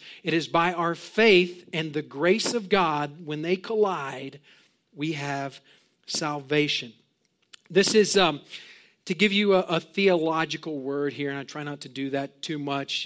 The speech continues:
just to kinda keep it, keep it plain and simple where we can all understand it. But there's a phrase called substitutionary atonement.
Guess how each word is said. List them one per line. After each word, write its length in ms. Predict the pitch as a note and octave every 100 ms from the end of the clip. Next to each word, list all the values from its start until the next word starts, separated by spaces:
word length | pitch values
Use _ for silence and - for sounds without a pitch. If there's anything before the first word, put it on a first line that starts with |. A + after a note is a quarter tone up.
| C3+
just 180 | C#3 -
to 80 |
kinda 260 | - D3 C#3 - - - _ _
keep 220 | - F#3+ F#3
it, 200 | G3 -
keep 180 | F#3+
it 80 | D#3+
plain 220 | - E3+
and 100 | D#3+
simple 320 | C3+ E3 D3 C#3
where 140 | C#3
we 100 | C3
can 140 | D3+
all 260 | D3 C#3+ C#3+
understand 460 | B2+ A2+ - C#3 B2
it. 120 | A#2+
But 160 | C#3 - - -
there's 140 | E3+ D3
a 40 |
phrase 200 | - D#3+
called 240 | - D3+ -
substitutionary 1500 | - - F#3 - A#3+ G3 G3 F#3+ - F3+ E3 D#3+ E3 E3 -
atonement. 800 | D3+ - F#3+ F3+ D#3+ C3+ -